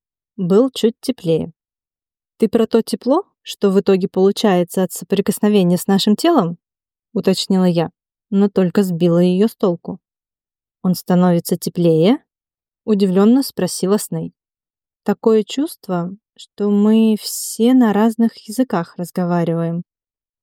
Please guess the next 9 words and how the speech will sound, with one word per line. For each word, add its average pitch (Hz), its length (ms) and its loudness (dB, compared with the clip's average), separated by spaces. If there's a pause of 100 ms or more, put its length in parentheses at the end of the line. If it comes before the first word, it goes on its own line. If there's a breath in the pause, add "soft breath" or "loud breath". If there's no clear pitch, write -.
покачала 208 540 2
головой 185 480 2
Мэдди. 175 460 -2 (800)
Опустилась 220 580 0
тишина. 190 580 -2 (680)
Отступать - 600 -4
мне 254 340 2
не 196 160 2
хотелось, 175 640 -4